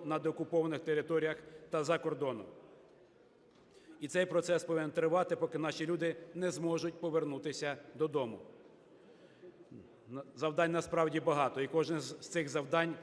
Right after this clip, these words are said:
надважливе для безпеки як окремого громадянина, так і держави взагалом. На цьому шляху ми щиро розраховуємо на вашу підтримку і профільних комітетів, і всіх народних депутатів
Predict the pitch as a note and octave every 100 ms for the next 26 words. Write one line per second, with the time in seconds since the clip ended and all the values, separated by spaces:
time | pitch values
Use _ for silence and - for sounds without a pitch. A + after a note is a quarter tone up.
0 | - D#3 C#3 D#3+ D3+ E3+ D#3 C#3 C#3+ D#3
1 | - F3 D3+ C#3+ D3+ E3 D#3+ D#3 C#3 D3+
2 | D3+ C#3+ D3+ D#3+ C#3+ A#2+ - - - D3+
3 | D#3 D3+ C#3 D3 C#3 C3 C#3 C3+ A2+ -
4 | - - - - - - - D3+ D3+ F#3
5 | F3+ - F3 D3 C3+ A#2 - - - -
6 | - - - C#3+ D#3 F#3+ F3+ E3+ D#3+ E3
7 | F3 E3+ D#3+ D3+ D3+ D3 - C3+ D#3+ D3+
8 | D#3 D#3 D3+ E3+ F3 E3 D#3 - - C#3
9 | D3 F3 F3 D#3+ D#3 - D#3+ D#3 D#3+ D3+
10 | C3+ D3 C#3 D#3 D3+ D3+ C#3+ C3+ C#3+ C#3+
11 | E3 D#3 D#3